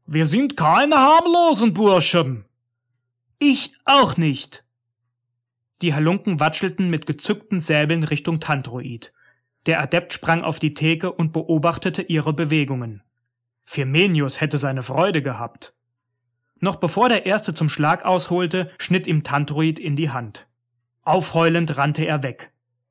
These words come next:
Dann sprang der Adept zu Boden. Der Zweite wirkte eingeschüchtert. „Habt ihr überhaupt schon mit Waffen gekämpft?“ Der Dicke sagte nichts.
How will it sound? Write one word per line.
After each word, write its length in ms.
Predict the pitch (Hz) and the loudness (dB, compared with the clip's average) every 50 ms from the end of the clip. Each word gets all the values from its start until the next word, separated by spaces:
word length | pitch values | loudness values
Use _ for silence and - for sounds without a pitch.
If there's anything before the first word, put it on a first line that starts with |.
| _ _ _ | _ _ _
Dann 200 | - 175 208 214 | 0 2 2 0
sprang 360 | - - - 170 165 175 170 | -2 -2 0 2 2 2 2
der 180 | 170 180 185 180 | 2 2 0 0
Adept 340 | 160 165 160 156 - - | 0 0 -2 -2 -4 -4
zu 140 | - 196 165 | -2 -2 0
Boden. 480 | 160 156 147 143 135 127 127 113 104 _ _ _ _ _ _ _ _ _ _ _ _ _ - | 0 0 0 0 -2 -4 -8 -10 -12 _ _ _ _ _ _ _ _ _ _ _ _ _ -6
Der 120 | 160 147 | -6 -4
Zweite 420 | - - 147 147 165 170 175 170 151 | -4 -2 0 0 0 2 0 0 2
wirkte 280 | 165 160 160 - 151 | 0 0 0 0 -2
eingeschüchtert. 880 | 151 160 190 202 156 143 - - 139 - - - 131 107 - - - _ _ _ _ _ _ _ _ _ _ _ _ _ _ _ _ _ _ _ _ _ - | 0 0 -2 -2 -2 -2 -2 -4 -6 -6 -8 -10 -10 -12 -14 -18 -20 _ _ _ _ _ _ _ _ _ _ _ _ _ _ _ _ _ _ _ _ _ -6
„Habt 280 | - - 190 - - | -4 -2 -2 0 0
ihr 100 | 269 277 | 0 0
überhaupt 520 | 277 262 190 196 165 - 139 156 156 - - | 2 2 0 0 0 2 0 0 0 0 0
schon 180 | - 247 262 | 0 2 2
mit 220 | 269 269 277 - 202 | 2 0 0 2 2
Waffen 260 | 240 240 247 269 277 | 2 2 2 2 0
gekämpft?“ 680 | 277 277 277 - 240 269 269 285 277 - - - - _ _ _ _ _ _ _ _ _ _ _ _ - | 0 -2 0 0 0 2 2 0 -4 -6 -10 -14 -16 _ _ _ _ _ _ _ _ _ _ _ _ -6
Der 80 | 135 | -4
Dicke 280 | 127 - 151 147 156 151 | -2 -2 -2 0 0 0
sagte 320 | 135 151 151 151 - 160 | 2 0 0 0 0 0
nichts. 440 | 151 151 143 - - - - - - | 0 0 0 -2 -6 -10 -14 -16 -16